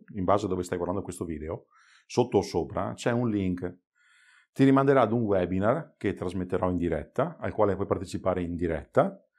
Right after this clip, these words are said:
C'è un limite di cinquanta persone, ma è un webinar gratuito dove non devi assolutamente spendere nulla. È un webinar dove ti mostro come applicare le ticket closing, quali sono gli ingredienti per vendere i ticket nel tuo settore.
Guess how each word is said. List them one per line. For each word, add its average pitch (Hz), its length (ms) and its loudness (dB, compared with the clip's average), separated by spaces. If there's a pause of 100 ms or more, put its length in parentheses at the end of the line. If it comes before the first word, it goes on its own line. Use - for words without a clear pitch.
(1300)
C'è - 160 2
un 120 100 6
limite 120 300 4
di 95 100 0
cinquanta 101 380 -2
persone, 101 340 -2
ma 90 300 -2 (380)
è 98 60 -6
un 87 80 -2
webinar 92 360 0
gratuito 113 460 0
dove 85 240 -4
non 82 100 -6
devi 90 340 -2 (460)
assolutamente 87 680 -6
spendere 90 340 -6
nulla. 165 500 -2
È 120 180 -2
un 110 100 0
webinar 131 280 0
dove 143 160 0
ti 147 120 -4
mostro 131 340 -4
come 135 300 2
applicare 110 400 -2
le 107 100 -4
ticket 117 240 -6
closing, 120 480 -4
quali 113 220 -4
sono 120 200 -4
gli 104 60 -2
ingredienti 104 640 -2
per 90 120 -2
vendere 98 300 2
i 135 60 -4
ticket - 420 -6
nel 117 260 0
tuo 92 220 -2
settore. 82 680 -6